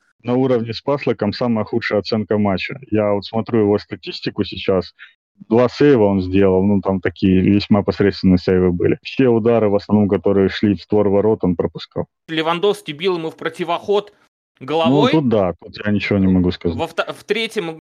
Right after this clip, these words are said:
Speaker 2: голе Левандовский это был расстрел, во втором голе там просто они разыграли. Он сделал всё, что мог.
Speaker 1: При этом Нойер, э, в выходе Ройса спас, при этом Нойер спасал в нескольких ещё моментах. Разница, разница видна, на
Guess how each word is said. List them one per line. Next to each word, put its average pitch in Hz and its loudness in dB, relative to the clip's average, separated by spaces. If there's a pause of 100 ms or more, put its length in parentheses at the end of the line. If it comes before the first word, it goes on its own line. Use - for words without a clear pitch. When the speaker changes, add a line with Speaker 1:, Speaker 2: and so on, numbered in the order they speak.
Speaker 2:
голе 175 0
Левандовский 175 -2
это 170 -8
был 165 -4
расстрел, 220 -4 (200)
во 180 2
втором 196 2
голе 131 0
там 147 0
просто 165 -4
они 131 -2
разыграли. 120 -2 (280)
Он 156 -4
сделал 190 2
всё, - -8
что 165 -6
мог. 123 -2 (140)
Speaker 1:
При 113 -14
этом 113 2
Нойер, 127 4
э, 101 6
в 92 -4
выходе 104 -2
Ройса 98 2 (100)
спас, - -4
при 104 2
этом 107 0
Нойер 113 2
спасал 110 -4
в 95 -4
нескольких 104 -2
ещё 104 0
моментах. 98 0 (300)
Разница, 104 -2
разница 131 0
видна, 107 0
на 95 -6